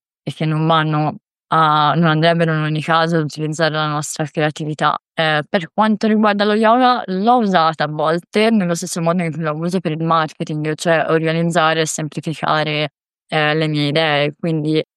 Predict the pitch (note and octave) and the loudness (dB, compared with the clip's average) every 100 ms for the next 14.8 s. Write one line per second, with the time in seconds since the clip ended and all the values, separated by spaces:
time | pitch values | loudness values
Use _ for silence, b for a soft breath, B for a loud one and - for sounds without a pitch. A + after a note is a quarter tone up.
0 | _ E3+ E3 E3+ F3 D#3+ D#3+ D#3+ - E3 | _ -2 2 4 2 0 -2 -4 -2 -2
1 | D3+ D#3+ D3+ D#3 E3 D#3+ E3+ D#3+ D#3+ D#3 | -2 -6 -8 -6 -6 -4 -2 -2 0 0
2 | D3 _ _ - E3 E3 D#3+ D#3+ D3+ D3+ | -2 _ _ -8 -2 0 0 0 0 0
3 | C#3+ - F3 E3 D#3 D#3 D3 - E3 D3+ | 0 0 0 0 -2 -4 -6 -6 -4 -2
4 | D3+ - E3+ D#3 D3 D3 D#3 E3+ D#3 D3+ | -4 -4 -4 -2 -2 -2 -2 0 0 0
5 | - - E3 F3 - _ _ - F3 E3 | -6 -6 -4 -4 -8 _ _ 0 2 4
6 | E3+ E3+ E3 E3 D#3+ D#3+ D#3+ - E3 - | 2 0 0 0 0 0 0 -2 -6 -4
7 | E3 D#3+ D#3+ E3 - _ _ _ _ G#3 | -2 -2 0 0 -2 _ _ _ _ -4
8 | G3 F3+ G3 E3+ F3+ - G3 F3 E3 D#3 | -4 0 2 4 2 0 -2 0 2 2
9 | D#3 D#3 D#3 D#3+ D#3+ E3 D#3+ D#3+ E3 F3 | 0 -4 -2 -2 -2 -6 -4 -2 -2 0
10 | D#3+ D#3 - _ _ _ - G3 G3 G#3 | 0 -2 -6 _ _ _ -4 -2 0 0
11 | F3+ F3+ F#3 F3 F3+ E3+ F3+ - F#3+ E3+ | 0 0 0 2 2 2 -2 -4 -4 -2
12 | E3+ F#3 F3 - F#3+ F3 F#3 - - F#3 | 0 0 -2 -2 -2 0 0 -2 -2 0
13 | F3 E3+ E3+ E3 E3+ - D#3 E3+ E3+ D#3+ | 2 0 -2 -4 -4 -6 -4 -2 0 0
14 | F3 F3 G3+ - D#3+ D#3 D#3+ | 2 2 0 0 0 0 0